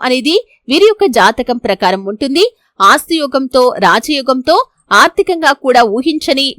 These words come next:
గణనీయమైన పురోగతిని సాధించగలుగుతారు. అంటే ఓవరాల్ గా చూస్తే జీవితంలో చిన్న చిన్న సమస్యలు ఉన్నా కానీ ఆస్తి యోగంతో, రాజయోగంతో అదృష్ట ఫలితాలను సొంతం చేసుకుంటారు.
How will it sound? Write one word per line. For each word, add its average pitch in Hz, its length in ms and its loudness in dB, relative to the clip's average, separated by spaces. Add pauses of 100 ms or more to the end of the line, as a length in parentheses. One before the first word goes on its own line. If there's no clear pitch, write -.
గణనీయమైన 262 580 -2 (100)
పురోగతిని 196 580 -4
సాధించగలుగుతారు. 202 920 -2 (380)
అంటే 359 160 2 (160)
ఓవరాల్ 339 400 0
గా 285 60 0 (100)
చూస్తే 285 280 -2 (240)
జీవితంలో 330 460 0 (120)
చిన్న 339 160 -2 (120)
చిన్న 294 160 -4
సమస్యలు 254 640 -2
ఉన్నా 240 260 -4
కానీ 277 220 2 (480)
ఆస్తి 339 320 -2
యోగంతో, 269 420 0 (260)
రాజయోగంతో 254 720 -2 (240)
అదృష్ట 294 340 -4 (120)
ఫలితాలను 196 480 -2
సొంతం 214 460 -6
చేసుకుంటారు. 233 560 0